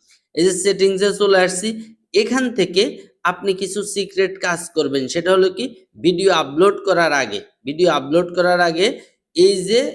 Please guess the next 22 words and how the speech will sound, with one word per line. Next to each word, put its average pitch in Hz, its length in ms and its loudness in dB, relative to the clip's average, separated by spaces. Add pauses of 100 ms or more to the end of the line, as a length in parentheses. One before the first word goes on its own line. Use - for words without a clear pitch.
(160)
report 175 440 2 (120)
a - 20 2 (120)
problem, 127 380 -2 (160)
আপনি 143 180 -8 (100)
এখানে 170 200 -2 (100)
ক্লিক 180 260 0
করে 143 180 0
দেবেন। 120 180 -2 (100)
এখানে 175 200 -2 (100)
ক্লিক 214 260 -4
করে 165 160 0
দেওয়ার 160 260 2
পরে 185 140 0 (760)
এই 190 240 4
যে 190 80 2 (100)
দেখেন 180 260 0 (140)
লেখা 160 280 0
আছে 170 240 -4
অ্যাকাউন্ট 160 480 0 (200)
গ্রো, 127 200 0 (320)
এই 131 80 -10
যে 151 80 -4